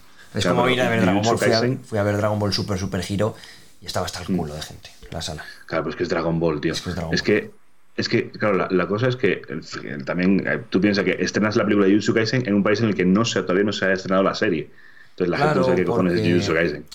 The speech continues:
Speaker 1: Claro, no sabe lo que es, porque al final, eh, eh, estrenaron, por ejemplo, El Tren Infinito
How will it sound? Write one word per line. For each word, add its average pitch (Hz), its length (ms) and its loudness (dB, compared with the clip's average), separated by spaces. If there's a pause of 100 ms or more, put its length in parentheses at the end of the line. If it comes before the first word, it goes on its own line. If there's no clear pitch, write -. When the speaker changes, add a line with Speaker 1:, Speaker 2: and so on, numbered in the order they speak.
(120)
Speaker 1:
Claro, 123 260 0
no 107 80 -2
sabe 147 200 2
lo 98 100 0
que 120 80 -2
es, 110 40 -4
porque 110 220 -4
al 95 80 -4
final, 120 360 -4 (520)
eh, 98 80 -6 (320)
eh, 98 560 -2
estrenaron, 113 600 0
por 117 80 0
ejemplo, 117 200 4
El 110 80 4
Tren 117 180 2
Infinito 113 640 4